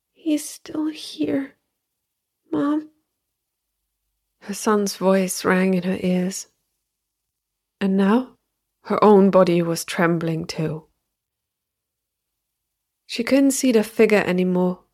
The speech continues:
but every single part of her subconscious warned her that they weren't alone any longer. He was there, somewhere. "I think we should get out of here,"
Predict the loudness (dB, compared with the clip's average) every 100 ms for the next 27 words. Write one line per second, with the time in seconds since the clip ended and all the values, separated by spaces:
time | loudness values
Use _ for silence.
0 | _ 0 2 4 4 2 2 4 4 2
1 | 2 2 2 -2 -2 -2 -2 -6 0 0
2 | 0 0 -2 -2 0 4 4 2 0 -2
3 | -2 -6 -6 -2 0 0 -2 -2 0 0
4 | -2 -4 -8 -8 -10 -10 -14 -16 -18 -20
5 | _ _ _ _ _ _ _ _ _ -8
6 | -6 -6 -12 -10 -10 -8 -10 -14 _ _
7 | _ _ -14 -2 2 4 2 0 -6 -10
8 | -18 _ _ _ _ _ _ _ _ _
9 | _ _ _ _ _ _ _ _ _ _
10 | _ _ _ _ _ _ -16 -16 -20 -16
11 | -8 -8 -8 -16 -14 -18 -18 -20 -20 -20
12 | -20